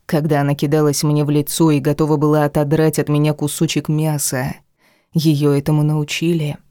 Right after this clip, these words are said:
«Почему эти проклятые ублюдки стоят? Почему не бросаются сами?» — хрипло спросил один из парней, и напряжение повисло в воздухе. Каждый из нас ощущал его кожей,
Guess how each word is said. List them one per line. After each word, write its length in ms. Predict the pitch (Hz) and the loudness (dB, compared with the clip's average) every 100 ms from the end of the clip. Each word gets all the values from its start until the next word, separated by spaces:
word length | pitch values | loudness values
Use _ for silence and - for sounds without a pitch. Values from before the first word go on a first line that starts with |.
| _ _ _ _ _ - | _ _ _ _ _ -8
«Почему 680 | 147 147 - 156 160 160 151 | -6 -4 -2 2 4 4 4
эти 300 | 135 - 143 | 2 0 -4
проклятые 600 | - 139 147 135 151 135 | -2 -4 -2 -2 -2 -2
ублюдки 440 | 139 147 143 - | 0 0 -2 -4
стоят? 760 | 139 - 135 131 131 - - _ _ - | -4 -2 -2 -2 -4 -8 -16 _ _ -8
Почему 420 | 151 143 156 151 | -4 -2 0 2
не 120 | 156 | 4
бросаются 640 | 147 151 143 147 139 - 151 | 4 2 2 0 0 0 0
сами?» — 600 | - 147 135 135 139 - _ _ _ _ _ _ | 2 2 2 0 -4 -10 _ _ _ _ _ _
хрипло 400 | - 151 139 143 | -2 -2 0 -2
спросил 460 | - 143 139 151 143 | -2 -4 -2 0 0
один 280 | 139 147 | 0 0
из 100 | 143 | -2
парней, 460 | - 143 147 165 160 | -2 -2 0 2 0
и 180 | - 175 | 2 2
напряжение 880 | 160 156 160 151 147 151 143 135 131 | 4 2 2 2 2 2 2 0 -2
повисло 480 | 143 131 127 139 | -2 -2 -2 -2
в 60 | 131 | -2
воздухе. 640 | 135 127 127 - 127 - - _ _ _ _ | -2 -4 -6 -6 -8 -8 -12 _ _ _ _
Каждый 380 | 180 170 160 160 | 0 2 2 4
из 100 | 165 | 4
нас 240 | 196 180 | 2 2
ощущал 480 | 143 147 143 175 170 | -2 -2 -2 2 2
его 280 | 165 156 160 | 2 2 -2
кожей, 880 | - 175 170 151 139 135 127 117 | -2 2 4 2 0 -2 -4 -6